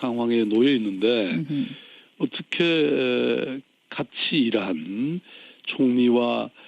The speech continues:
Speaker 1: 그 국무위원들이 한 명도 사퇴하는 사람이 없냐.
Speaker 2: 어.
Speaker 1: 부끄럽지 않냐. 제가 이렇게 일갈했던 적이 있지 않습니까?
Speaker 2: 그러셨죠.
Speaker 1: 저는 대통령이 국정을 잘못 운영해가지고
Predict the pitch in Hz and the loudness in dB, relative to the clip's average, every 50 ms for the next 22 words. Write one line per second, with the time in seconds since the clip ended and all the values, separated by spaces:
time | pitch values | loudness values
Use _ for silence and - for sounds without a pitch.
0 | - - - - _ _ - - 117 110 - - 143 139 139 135 127 123 120 110 | -20 -20 -20 -20 _ _ -2 0 0 0 2 2 2 4 6 6 6 6 6 4
1 | 107 101 107 107 113 120 135 143 151 151 147 170 - - - - - 277 285 277 | 2 0 0 2 4 4 6 6 6 4 2 0 -6 -10 -10 0 4 6 6 6
2 | 262 214 170 143 135 131 117 110 104 _ - _ - _ _ _ - - 254 247 | 6 4 2 2 2 2 2 2 -2 _ -18 _ -20 _ _ _ -6 -4 -4 -4
3 | - - - - 160 147 135 123 117 120 117 123 151 202 190 131 107 101 101 104 | -4 -6 -4 -2 0 2 2 2 0 0 0 2 2 0 0 0 -2 -2 -2 0
4 | 107 110 113 120 120 107 104 - 202 196 190 185 175 165 156 143 143 - - 196 | 0 0 0 -2 -2 -6 -6 -4 -2 0 0 0 0 0 -2 -4 -4 -2 0 0
5 | 233 214 - - 139 123 120 120 123 117 123 127 135 147 143 135 - 147 139 139 | 0 0 2 0 0 2 2 0 0 0 2 2 2 2 2 2 0 0 0 2
6 | 147 151 156 143 147 - - - 131 120 127 123 139 135 - 185 170 143 - - | 2 2 2 2 0 -2 0 -2 0 0 2 0 0 0 0 -2 -2 -2 -2 -4
7 | 107 101 95 - 139 151 180 202 202 175 175 160 - - 151 139 131 135 - - | -4 -4 -2 -2 -2 -2 0 0 -2 -2 -2 -6 -6 -6 -6 -6 -6 -6 -8 -10
8 | - - 185 185 170 151 123 - 135 120 - 196 226 247 262 262 233 - - 185 | -4 0 2 2 2 2 2 0 -2 0 2 4 4 6 6 6 4 2 -2 -8
9 | 160 156 185 180 165 147 127 123 120 120 120 117 127 117 117 120 117 113 113 107 | -4 0 2 2 2 2 2 0 0 0 -2 -2 -2 -2 0 0 0 0 -2 -2
10 | 107 107 98 98 101 101 123 147 151 131 107 90 | -2 -2 -2 -2 0 0 2 2 2 2 0 -2